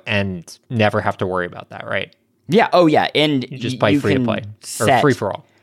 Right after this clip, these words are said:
Speaker 2: Yeah, in, w-, in your kind of, like, once you hit the play option,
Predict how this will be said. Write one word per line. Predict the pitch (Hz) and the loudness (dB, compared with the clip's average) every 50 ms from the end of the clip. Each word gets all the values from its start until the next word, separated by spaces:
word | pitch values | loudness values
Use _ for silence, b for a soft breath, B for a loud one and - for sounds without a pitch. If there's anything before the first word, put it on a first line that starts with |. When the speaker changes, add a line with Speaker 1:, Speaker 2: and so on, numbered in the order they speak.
| _ - | _ -4
Speaker 2:
Yeah, | 127 127 110 - - | 0 2 2 2 2
in, | 131 143 151 156 | 2 2 2 0
w-, | - 135 131 143 - | -2 -2 -4 -2 0
in | 143 147 156 165 | 0 0 0 0
your | 156 151 147 139 127 120 | 2 2 2 2 2 0
kind | - 127 120 120 | 0 -2 0 0
of, | 113 101 87 104 | 0 0 0 0
like, | 101 92 90 - - _ _ _ _ _ _ _ _ _ | 0 0 0 -4 -8 _ _ _ _ _ _ _ _ _
once | - 110 110 110 - | -4 -4 -4 -2 -4
you | 120 104 | -4 -6
hit | 92 95 104 - - | -6 -6 -8 -8 -8
the | - | -12
play | - - - 131 143 117 95 | -6 0 2 2 2 2 2
option, | - - - - - - 107 120 135 - | 0 0 -2 -4 -6 -6 -6 -4 -4 -6